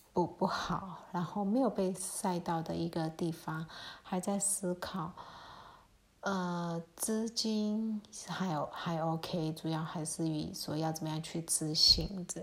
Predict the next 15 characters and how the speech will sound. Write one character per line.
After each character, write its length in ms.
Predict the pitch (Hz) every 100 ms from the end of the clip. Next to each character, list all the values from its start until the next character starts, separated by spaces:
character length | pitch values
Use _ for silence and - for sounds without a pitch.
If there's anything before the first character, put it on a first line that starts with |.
| 190
这 120 | -
一 140 | 160 156
种。 260 | - - - - - - -
那 320 | 180 160 143
希 280 | - - 226
望 360 | 254 247 170 - -
这 180 | - 202
个 180 | 196 175
整 180 | - 156
个 100 | 160
政 280 | - 175
变 180 | 170 170
的 240 | 160 151 180 175 - - - _ _ _
整 220 | - 151
个 400 | 151 170 156 175